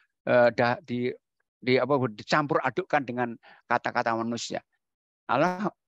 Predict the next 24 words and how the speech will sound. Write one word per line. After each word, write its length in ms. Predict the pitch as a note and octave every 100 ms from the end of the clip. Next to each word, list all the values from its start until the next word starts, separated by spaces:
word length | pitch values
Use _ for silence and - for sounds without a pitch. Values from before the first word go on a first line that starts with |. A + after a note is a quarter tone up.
| -
jaminan 480 | C#3+ A#2 C3+ C3 C#3
itu 160 | C#3 F#3+
misalnya 380 | E3 C3+ E3
Allah 100 | C#3
sampaikan 480 | - A#2 A2 - D3+
lewat 320 | C#3+ A#2+ C3+ _ _ _ _ _ _ -
Quran 420 | A#2+ - E3 D#3+
surat 320 | - C3 B2 -
lima 180 | B2 A2+
belas 260 | - B2+ -
ayat 160 | A#2+ A2+
sembilan 400 | - G2+ G2 A#2+ F#2
ya. 80 | E2+ _ _ _ -
Kata 220 | G#2 A#2+
Allah, 260 | A2+ D3 D3+ - _ _
"Inna 640 | E3 D#3+ C#3 C3+ C3 A#2+ A2+ -
anzalnahu, 1120 | C3+ A#2+ A2 A#2+ A#2 A2 A2+ B2+ B2 G#2+ F#2+ _ _ _ _ -
inna 240 | D#3 D3+ C#3+
anzalna 320 | B2+ A#2+ A#2
dzikra 400 | A2 - F3 D3
wa 20 | D#3
inna 240 | D3 C3+
lahu 160 | A#2+ G2+
lahafidhun." 240 | G2+ F2+